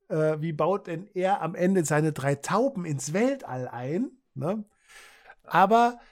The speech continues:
jetzt war dann ja auf einmal offiziell bestätigt,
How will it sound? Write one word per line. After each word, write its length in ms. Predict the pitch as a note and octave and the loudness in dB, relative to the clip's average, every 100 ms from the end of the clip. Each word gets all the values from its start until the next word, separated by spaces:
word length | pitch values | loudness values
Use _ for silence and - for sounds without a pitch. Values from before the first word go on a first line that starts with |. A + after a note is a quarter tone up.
| _ _ _ | _ _ _
jetzt 440 | - G#3 B3 - F3+ | 6 8 8 -4 0
war 160 | F3+ | 0
dann 180 | G#3 G3 | 2 0
ja 120 | F3+ | 0
auf 180 | D#3+ D3+ | 0 -2
einmal 680 | - F3 G3 G3 G3 F#3+ F#3+ | 2 4 4 2 4 2 0
offiziell 540 | - G3 G#3 F#3 F#3 E3 | -4 -2 -4 0 0 0
bestätigt, 840 | D3 - F3 F#3+ F#3 F#3 E3 - | -2 0 0 0 0 0 -2 -12